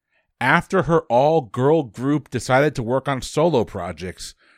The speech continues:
released a two thousand and two single with Nelly titled Dilemma? Hilariously, in the music video, she can be seen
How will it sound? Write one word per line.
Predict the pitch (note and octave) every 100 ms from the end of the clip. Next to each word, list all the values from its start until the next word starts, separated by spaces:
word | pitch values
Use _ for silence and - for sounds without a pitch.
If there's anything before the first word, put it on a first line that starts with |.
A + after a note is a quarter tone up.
| _ _ _ _ -
released | A2 A#2 A2+ D#3 E3+ -
a | B2+
two | - F3
thousand | - D3+ D3+ D3
and | C3+
two | - D3+
single | C3 - E3 E3 A#2 G#2+
with | A#2 -
Nelly | A2 D3+ C3 G#2+
titled | - A2+ G#2+ A#2+ G#2+ F#2
Dilemma? | B2 G#2+ B2 E3+ F2 G1+ _ _ _ _ _ _ _ _ _ -
Hilariously, | C#3+ D3 A3+ A#3 D#3 A#2 - C3+
in | A#2+
the | A2+
music | A2+ F#3+ F#3 D3+
video, | A#2 A2+ A2+
she | A2 - D#3+
can | F3+
be | E3 D#3+
seen | - E3+ D#3+ D3+ C#3+